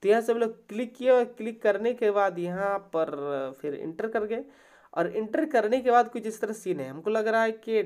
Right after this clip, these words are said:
डायमंड की मात्रा हमें बढ़ाना पड़ेगा, नहीं तो हो सके बीस मजहार पे छोड़ दे।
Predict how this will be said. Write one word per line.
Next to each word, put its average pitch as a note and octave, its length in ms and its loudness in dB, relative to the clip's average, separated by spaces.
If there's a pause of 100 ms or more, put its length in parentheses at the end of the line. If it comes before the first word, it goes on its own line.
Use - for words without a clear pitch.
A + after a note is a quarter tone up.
डायमंड G#3+ 500 -4
की G#3 140 -4
मात्रा F#3 500 0
हमें G3 480 0
बढ़ाना F#3 520 0
पड़ेगा, D#3 520 2 (440)
नहीं E3 140 6
तो F#3+ 140 4
हो A#3 180 10
सके A#3+ 320 4 (160)
बीस C#4 420 0 (440)
मजहार F3 840 2 (140)
पे C#3+ 160 -2 (680)
छोड़ E3+ 340 2
दे। C3+ 160 -4